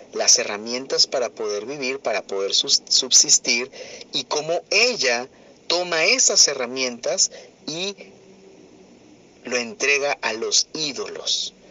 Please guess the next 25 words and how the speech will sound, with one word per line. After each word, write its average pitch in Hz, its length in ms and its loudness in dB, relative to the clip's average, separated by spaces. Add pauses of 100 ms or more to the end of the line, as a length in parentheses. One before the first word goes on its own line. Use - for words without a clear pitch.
(200)
lo 127 200 -4
entrega 160 680 0
o 127 120 -2
lo 123 180 -4
utiliza 123 880 -2 (400)
para 117 300 0
los 107 380 0
ídolos, 120 540 -2
para 120 300 0
una 143 380 -4
adoración 107 680 -2
falsa, 196 640 0 (500)
para 117 260 0
una 135 300 -2
adoración 110 1000 0 (200)
sin 131 460 -2
frutos, 139 920 -2 (640)
en 117 220 -4
el 113 140 -4
cual 139 380 -2
ella 139 440 2
en 127 100 -4
su 120 240 2
pensamiento 123 1040 -2 (340)
está, 143 520 -2